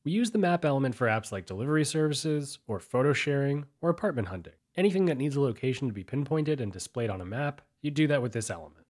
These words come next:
For the map element to work, you'll need to add the Google A P I keys to your app settings. If you don't know how to set that up, please check out our Google A P I keys tutorial.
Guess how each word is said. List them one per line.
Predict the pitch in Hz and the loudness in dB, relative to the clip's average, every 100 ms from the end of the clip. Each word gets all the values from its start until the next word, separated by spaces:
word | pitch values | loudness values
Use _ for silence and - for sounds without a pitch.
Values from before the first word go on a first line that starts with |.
| _ | _
For | 190 | 0
the | 190 | 2
map | 208 240 | 2 0
element | 208 202 202 | 0 2 0
to | 202 | 0
work, | 139 113 107 | 0 -2 -4
you'll | 120 | -2
need | 120 147 | 0 0
to | 156 | -2
add | 135 120 | -4 -6
the | 110 | -4
Google | 127 156 151 | -4 -2 -2
A | 123 | -2
P | 107 120 | -4 -4
I | 170 | -4
keys | 165 104 101 - | -6 -8 -8 -6
to | 120 | -4
your | 120 | -4
app | 92 90 | -6 -10
settings. | - 156 104 - - - _ | -4 -4 -4 -10 -20 -20 _
If | 117 | -10
you | 113 | -4
don't | 123 | -2
know | 120 | 0
how | 113 | -2
to | 110 | -4
set | - 107 | -6 -4
that | 110 123 | -2 0
up, | 180 175 _ - | -2 -2 _ -6
please | 226 208 | -4 -2
check | 185 170 | -4 0
out | 156 | 2
our | 147 | 2
Google | 127 135 135 127 | 0 0 0 0
A | |
P | 120 110 | -2 -4
I | 98 | -6
keys | 95 101 92 | -6 -14 -14
tutorial. | 104 - 147 104 | -12 -4 -4 -4